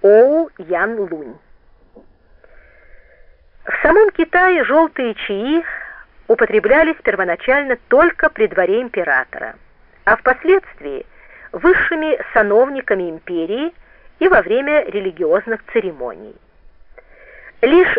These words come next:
в тридцатых, шестидесятых годах девятнадцатого века экспорт желтого чая был разрешен в Россию в обмен на соболиный мех,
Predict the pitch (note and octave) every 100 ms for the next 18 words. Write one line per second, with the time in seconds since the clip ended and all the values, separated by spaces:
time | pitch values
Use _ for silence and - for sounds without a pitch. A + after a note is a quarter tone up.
0 | - - - C#4+ - F4+ F4+ - - D4
1 | - C4 A3 A#3 D#4 D4+ C4 A3+ A#3 B3+
2 | A#3 G#3 A3+ A#3+ A#3+ A#3+ - A#3+ B3+ A#3
3 | A3+ F3 - A2 F#2+ _ _ _ _ -
4 | - B3 B3 - G#3+ F#3+ - - G#3 A3
5 | F#3+ G3 G3 - A3+ G3+ F#3 E3+ G#3 F#3
6 | F3+ F#3 F#3+ F3 D#3+ D#3 D3+ - - F4
7 | D4+ D#3 - - - - - E3+ G3+ E3+
8 | F3 G#3 D4 F4 E4 D4+ - A#3 A3+ G3+
9 | A3 C4+ D#4 G#3+ F3+ - - -